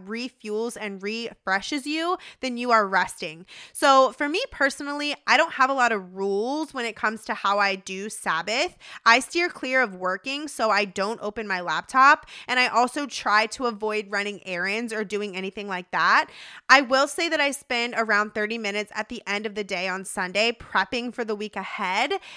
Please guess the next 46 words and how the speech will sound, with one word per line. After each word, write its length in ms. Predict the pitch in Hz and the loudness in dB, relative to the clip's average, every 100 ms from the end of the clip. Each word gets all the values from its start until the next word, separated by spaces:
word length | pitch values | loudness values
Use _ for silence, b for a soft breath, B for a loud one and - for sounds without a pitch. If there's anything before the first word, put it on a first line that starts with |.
| - | -6
because 380 | 311 320 302 247 | 0 2 2 0
that 400 | 202 196 226 277 - | 0 8 10 10 6
is 240 | 233 254 | 0 2
a 80 | 262 | -2
form 300 | - 233 214 | -2 -4 -2
of 160 | 208 190 | -2 -2
rest 280 | 180 196 | -4 -4
for 140 | - 196 | -8 -6
me. 280 | 190 156 165 | -6 -10 -8
Making 380 | 208 226 277 302 | -4 -4 -4 -4
a 60 | |
plan 520 | 302 - 220 202 214 247 | -6 -6 -4 -2 -2 -2
for 160 | 233 | -4
the 120 | 220 | -4
coming 360 | 214 226 214 202 | -4 -4 -4 -6
week 300 | 185 214 - | -6 -8 -8
kind 160 | - 220 | -4 -4
of 120 | 196 | -4
puts 220 | 233 - | -8 -6
my 140 | 247 | -4
mind 260 | 220 196 202 | -2 0 0
at 120 | 196 | -4
ease 400 | - 185 202 254 - | -8 -10 -6 -6 -6
and 120 | 214 | -4
it 140 | 220 - - | -4 -6 -4
energizes 760 | 202 240 277 196 170 175 175 | -2 -2 -2 -4 -4 -6 -10
me. 260 | 180 165 147 B B B | -10 -12 -14 B B B
So 340 | - 285 277 | 4 6 6
figure 440 | 240 - 320 320 415 - | 2 -2 -2 2 4 6
out 360 | 262 262 247 | 4 4 0
what 440 | 202 202 220 262 262 | -4 2 4 4 2
intentional 840 | 285 277 - 214 233 262 262 240 | -6 -6 -4 -4 -4 -6 -4 0
rest 320 | 190 208 - | 0 0 -2
looks 300 | 196 202 - | -6 -6 -4
like 180 | 220 214 | -6 -4
for 140 | 226 | -6
you 400 | 214 190 208 214 | -6 -2 0 0
and 320 | - 233 226 214 | 0 -4 -4 -2
make 260 | 214 214 | 0 0
it 160 | 277 277 | -2 0
a 100 | 254 | 2
weekly 420 | 269 214 208 208 208 | 0 -2 -6 -6 -2
habit. 420 | 202 185 143 - | 0 0 -2 -12
Schedule 640 | - - 240 247 247 311 | -14 -2 2 4 2 -2
it 140 | 302 294 | -2 -2
in, 360 | 226 233 233 | -4 -2 -2